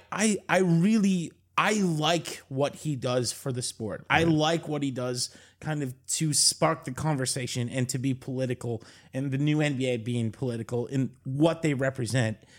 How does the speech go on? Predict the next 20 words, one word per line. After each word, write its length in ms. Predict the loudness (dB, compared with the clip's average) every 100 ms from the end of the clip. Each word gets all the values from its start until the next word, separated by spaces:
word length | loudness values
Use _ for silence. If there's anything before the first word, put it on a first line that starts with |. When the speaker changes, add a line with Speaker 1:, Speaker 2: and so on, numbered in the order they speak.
| -20 _ 0
Speaker 1:
But 280 | 0 0 -8 _ _ _ _ _ _ _ _ -14
through 240 | -4 2 2
clothing, 480 | 4 4 4 2 0
I, 160 | -2 0
I 80 | 0
don't 240 | 4 2
think 160 | 2 -2
it's 140 | -2
enough. 400 | -4 -6 -10 -14 0
Speaker 2:
You 60 |
know 40 | 4
what'd 40 |
be 60 | 6
wild? 420 | 6 6 4 2
Speaker 1:
So. 260 | -2 -8 -8 -2
Speaker 2:
Is 160 | 0
if 100 | 4
it 80 | 4
was 320 | 4 4 4
on 440 | 2 2 4 2